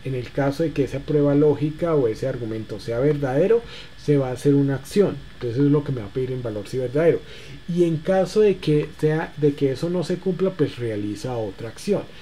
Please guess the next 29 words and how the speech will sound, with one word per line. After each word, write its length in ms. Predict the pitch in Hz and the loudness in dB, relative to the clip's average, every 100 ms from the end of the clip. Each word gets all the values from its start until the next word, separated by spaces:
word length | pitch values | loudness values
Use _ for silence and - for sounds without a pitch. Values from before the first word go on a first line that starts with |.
| - - - - - | -14 -14 -16 -18 -4
Eso, 340 | 202 208 196 | 2 2 2
digamos, 340 | 233 156 151 143 | 2 2 2 2
va 60 | |
a 60 | 143 | 2
pasar 320 | 151 139 139 | 0 0 0
aquí. 420 | 127 - 196 143 - - - | -2 -2 2 2 -2 -6 2
Por 260 | 147 143 | 4 4
ejemplo, 680 | 143 - 185 180 147 113 92 - - - | 2 2 0 2 0 -6 -10 -14 -16 -10
vamos 320 | 110 143 139 | -4 -2 -2
a, 200 | 165 160 | -4 -2
voy 220 | 143 143 | 2 4
a 60 | 165 | 4
decirle, 520 | 160 147 143 120 117 120 - - - - - - - - - - | 4 6 4 4 -4 -10 -14 -16 -18 -18 -18 -18 -18 -18 -10 0
y, 200 | 156 156 | 0 2
y 180 | 156 156 | 4 6
des 260 | 170 170 185 | 6 4 0
en 80 | |
cuenta, 380 | 175 185 156 180 156 - | 0 0 0 0 -2 -6
miren, 220 | 135 117 - - - - - - - - - | -6 -8 -14 -18 -18 -18 -18 -18 -18 -18 -16
sumar, 760 | - - 214 233 202 156 165 147 | -10 0 2 4 4 2 2 0
vamos 260 | 139 143 | 0 0
a 40 | 170 | 2
mirarlo, 440 | 151 120 117 127 - - - - | 2 2 -2 -6 -8 -14 -14 -6
punto, 400 | 165 160 147 147 | 0 0 2 2
sí, 260 | 135 165 131 | 2 2 2
esta 300 | 120 - 185 | 2 4 4
es 160 | 151 185 | 4 2
una 260 | 185 185 | 4 2
función 920 | 175 - 143 120 - 185 175 147 135 | 0 -2 -2 -2 -2 4 6 6 2